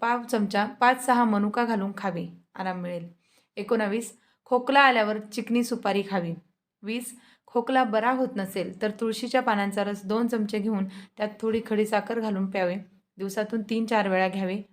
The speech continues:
असे तीन दिवस घ्यावे, आराम मिळेल. तुम्हाला जर हिवाळ्यामध्ये खोकल्याचा त्रास झाला तर नक्कीच तुम्ही हे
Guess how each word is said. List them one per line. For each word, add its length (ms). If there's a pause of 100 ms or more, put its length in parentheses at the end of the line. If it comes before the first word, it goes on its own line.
(140)
असे 180 (100)
तीन 180
दिवस 300
घ्यावे, 240 (240)
आराम 220
मिळेल. 460
तुम्हाला 340
जर 140
हिवाळ्यामध्ये 640
खोकल्याचा 440
त्रास 360
झाला 320 (320)
तर 100
नक्कीच 440
तुम्ही 180
हे 180